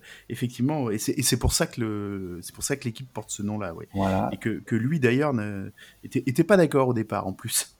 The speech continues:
Speaker 1: <laughs>
Speaker 2: Ouais, d'accord. Je, je suis pas, je suis pas remonté jusque-là. Euh, mais je sais que, ouais, après, ça s'est mal passé avec, euh, c'était quoi, c'était Art Model, ça ?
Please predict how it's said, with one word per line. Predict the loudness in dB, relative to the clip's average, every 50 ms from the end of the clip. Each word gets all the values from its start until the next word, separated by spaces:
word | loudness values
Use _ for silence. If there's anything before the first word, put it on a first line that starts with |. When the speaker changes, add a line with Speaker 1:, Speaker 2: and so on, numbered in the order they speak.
| _ -8
Speaker 1:
<laughs> | -8 -8 -6 -8 -10 -10 -10 -20 -20 -10 2
Speaker 2:
Ouais, | 8 8 8 8 8 2 -8 -16 -18 -18 -18 -14 -6
d'accord. | -2 -2 0 2 2 0 0 -2 -8 -12 -14 -14 _ _ -10 -2
Je, | 2 4 4 4 4
je | 4 2
suis | -2 -4 -6 -10
pas, | -6 -6 -4 -4 -2 -4
je | -2 -2 0 -2 0 -2
suis | -4 6
pas | 6 6
remonté | 6 6 4 4 4
jusque-là. | 4 4 2 4 4 4 4 2 -4 -14 -20 -18 -18 -16 -14 -14 -14 -14 -14 -10 -4 0
Euh, | 4 6 6 8 8 8 8 8 6 6 4 4 6
mais | 6 6
je | 6
sais | 8 8 8
que, | 8 10 10
ouais, | 10 10
après, | 8 6 2
ça | 0 0 -2
s'est | -4 -2
mal | 0 0 0
passé | 0 -2 -4 2 4 4 4
avec, | 6 4 2 2 0 -2
euh, | -6
c'était | -4 0 -2 2
quoi, | 2 2
c'était | 2 4 2 2 4 4
Art | 0 -2 0 2
Model, | 2 6 8 8 6 6
ça ? | 2 -2 -4 -4 -4